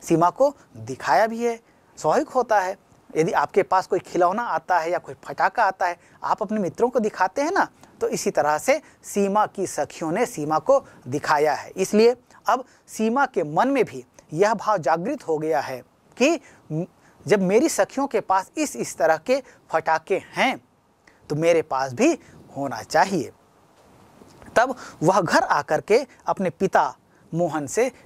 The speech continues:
कहती है, क्या कहती है? "पितः", पिताजी, "नगरे", नगर में, "सर्वत्र", सब स्थानों पर,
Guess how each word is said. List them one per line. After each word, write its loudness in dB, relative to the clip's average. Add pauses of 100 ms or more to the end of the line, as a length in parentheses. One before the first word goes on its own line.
(100)
कहती 0
है, -10
क्या -2
कहती -4
है? -2 (360)
"पितः", 4 (640)
पिताजी, 2 (520)
"नगरे", 4 (240)
नगर 0
में, -4 (1300)
"सर्वत्र", 2 (220)
सब 0
स्थानों -4
पर, 2